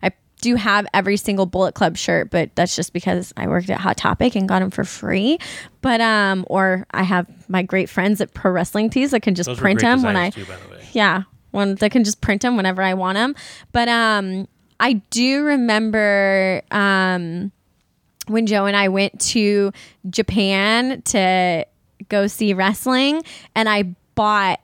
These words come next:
Speaker 1: a New Japan Pro Wrestling shirt, and I still have it to this day because it's, like, one of my, like,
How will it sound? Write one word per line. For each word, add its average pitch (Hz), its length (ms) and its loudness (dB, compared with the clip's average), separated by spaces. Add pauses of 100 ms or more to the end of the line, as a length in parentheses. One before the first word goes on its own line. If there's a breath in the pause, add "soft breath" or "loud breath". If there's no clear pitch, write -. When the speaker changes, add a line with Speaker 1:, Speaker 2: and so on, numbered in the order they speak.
Speaker 1:
a 202 120 0
New 208 200 2
Japan 196 380 0
Pro 196 180 0
Wrestling 196 480 0
shirt, 190 360 0
and 190 100 0
I 190 80 2
still 202 240 0
have 185 200 0
it 196 80 -4
to 214 80 -2
this 190 160 0
day 190 200 2
because 214 320 -2
it's, 196 180 -2
like, 202 160 0
one 196 160 0
of 196 60 2
my, 190 300 2
like, 185 260 0